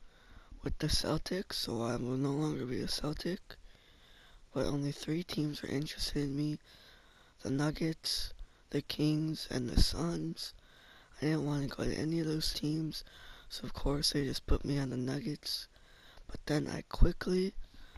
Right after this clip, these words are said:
declined the trade, and now I am on the Oklahoma City Thunder with Russell Westbrook, Paul George,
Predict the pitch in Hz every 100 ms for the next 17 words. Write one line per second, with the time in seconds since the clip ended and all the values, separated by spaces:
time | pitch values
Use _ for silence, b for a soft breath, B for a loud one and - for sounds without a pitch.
0 | B - - - 120 156 165 160 131 -
1 | - 156 160 160 - B B B B B
2 | - 139 135 147 151 160 165 156 - B
3 | B B - 143 143 143 143 143 - -
4 | 117 - 175 - 165 165 - - 147 151
5 | - 147 147 147 151 - - - - -
6 | - - - - B B B B 135 -
7 | 127 143 - 143 143 - - - 156 -
8 | - B B B - - - - - -
9 | - - -